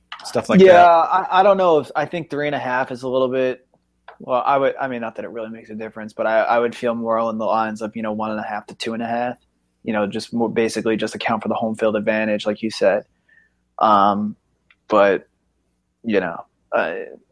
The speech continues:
Speaker 2: I think at the end of the day, you know, so long as Notre Dame has one more, I think that's all that matters
Speaker 1: <laughs>
Speaker 2: in, in this particular game.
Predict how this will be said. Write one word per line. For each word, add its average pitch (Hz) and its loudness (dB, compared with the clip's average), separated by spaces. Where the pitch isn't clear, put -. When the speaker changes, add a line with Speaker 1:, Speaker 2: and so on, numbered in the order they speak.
Speaker 2:
I 101 -2
think 110 -6
at 107 2
the 110 -4
end 110 -2
of 107 0
the 107 0
day, 104 2
you 120 -4
know, 104 -2
so 120 -2
long 123 4
as 120 -4
Notre 117 2
Dame 113 0
has 113 -4
one 113 2
more, 104 -2
I 113 -6
think 107 -4
that's 104 -2
all 104 -2
that - -4
matters 87 -6
Speaker 1:
<laughs> - -16
Speaker 2:
in, - -2
in 104 -2
this 107 -4
particular 98 2
game. 95 -2